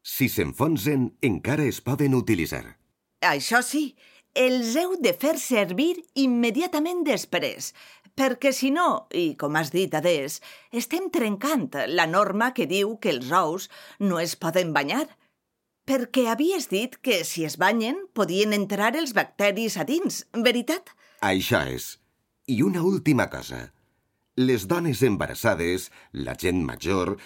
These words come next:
Speaker 1: i les criatures són especialment vulnerables a aquests bacteris. Per tant, haurien d'evitar menjar ous crus o poc quallats. Ah, i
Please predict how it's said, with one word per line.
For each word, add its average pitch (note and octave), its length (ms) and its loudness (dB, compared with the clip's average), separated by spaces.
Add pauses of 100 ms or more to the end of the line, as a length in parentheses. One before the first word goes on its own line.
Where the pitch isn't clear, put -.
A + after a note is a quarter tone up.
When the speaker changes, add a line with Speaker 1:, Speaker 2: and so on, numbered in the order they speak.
(140)
Speaker 1:
i D#3+ 180 0
les C#3 160 2
criatures A2+ 680 -2 (480)
són F3 260 -2
especialment A2 720 2
vulnerables E2 840 0
a G#2+ 120 2
aquests D3+ 400 -4
bacteris. C#2+ 580 -6 (600)
Per B1+ 160 -6
tant, F#2+ 380 0
haurien D#2 440 -2
d'evitar E2 440 -2
menjar D#2+ 600 -2
ous G2+ 360 0
crus D#3+ 420 -4
o - 180 -2
poc C3+ 280 -4
quallats. G#2+ 720 -4 (420)
Ah, D#3+ 160 4 (160)
i C2 140 -12